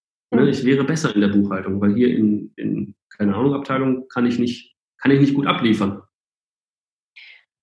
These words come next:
Speaker 2: Ganz spannend, wenn du Vorstände und C E Os und so weiter ansprichst, also die
Speaker 1: Mhm.
Speaker 2: Top-Management-Level, ähm, oder Unternehmer ist, ist vielleicht, eigentümergeführte Unternehmen ist vielleicht noch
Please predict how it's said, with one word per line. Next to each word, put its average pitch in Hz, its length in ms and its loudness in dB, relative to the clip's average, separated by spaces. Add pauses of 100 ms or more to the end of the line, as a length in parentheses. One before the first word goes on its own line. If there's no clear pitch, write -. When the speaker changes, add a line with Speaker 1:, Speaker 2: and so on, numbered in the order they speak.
(640)
Speaker 2:
Ganz 277 240 2
spannend, 269 300 2
wenn 247 80 0
du 254 100 2
Vorstände 226 720 2
und 190 160 0
C 208 220 0
E 175 60 2
Os 220 180 0
und 190 100 2
so 190 80 -8
weiter 175 240 -4
ansprichst, 185 560 -6
also 180 200 -6
die 180 100 -12
Speaker 1:
Mhm. - 60 -16
Speaker 2:
Top-Management-Level, 202 1160 -2
ähm, 185 520 -2 (520)
oder 196 280 -4
Unternehmer 196 600 2
ist, 202 260 0
ist - 280 -4
vielleicht, 214 340 4
eigentümergeführte 240 680 4
Unternehmen 233 400 4
ist 220 120 0
vielleicht 214 240 0
noch 220 120 0